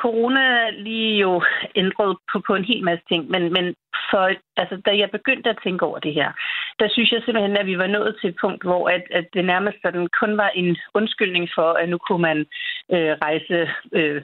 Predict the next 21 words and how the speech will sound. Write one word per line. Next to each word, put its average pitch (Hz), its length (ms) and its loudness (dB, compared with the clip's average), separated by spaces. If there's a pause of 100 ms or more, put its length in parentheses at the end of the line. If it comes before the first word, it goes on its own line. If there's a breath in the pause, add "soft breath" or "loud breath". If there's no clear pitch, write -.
endnu 214 260 2
en 196 140 0
lille 196 300 0
storbyferie, 185 920 0
eller 170 140 2
at 165 160 2
vi 170 120 -2
overfokuserede 175 880 0
på 196 60 -4
de 170 120 -2
der 156 220 0
ting, 170 200 -2
man 160 240 0
skal 151 340 -2
spise. 226 380 0
Altså, 175 200 0
det 175 140 -4
bliver 175 140 0
meget 214 380 2
sådan 185 260 -2 (100)
en, 165 160 2